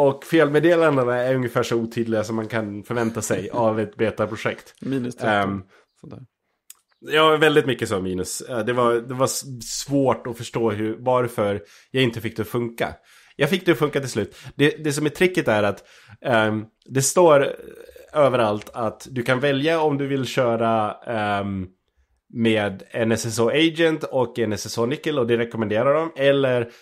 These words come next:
Speaker 1: så kan du bara skriva in ditt lösenord och så sparar den lösenordet och använder det återigen. Men det är totalt ljug. <laughs> För, för det enda sättet det funkar på är om du har en S S H-nyckel. Och om du kör en S S H-agent som är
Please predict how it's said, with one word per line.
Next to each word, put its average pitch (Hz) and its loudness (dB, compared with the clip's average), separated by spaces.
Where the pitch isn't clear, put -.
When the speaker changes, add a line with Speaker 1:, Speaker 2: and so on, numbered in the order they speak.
Speaker 1:
så - -4
kan 131 2
du 131 0
bara 120 4
skriva 117 0
in 113 2
ditt 113 -2
lösenord 113 -2
och 92 -10
så 117 -8
sparar 117 2
den 107 0
lösenordet 131 -2
och 101 0
använder 98 -2
det 95 -2
återigen. 87 -8
Men 147 0
det 165 6
är 139 4
totalt 123 0
ljug. 95 -8
<laughs> - -14
För, 131 2
för 147 6
det 165 4
enda 165 6
sättet 156 2
det 143 2
funkar 139 2
på 117 2
är 117 2
om 110 0
du 110 -2
har 104 0
en 98 -4
S 95 -8
S 113 -10
H-nyckel. 107 -6
Och 131 0
om 139 6
du 131 4
kör 127 4
en 117 2
S 113 -2
S 113 -6
H-agent 127 0
som 113 -2
är 104 0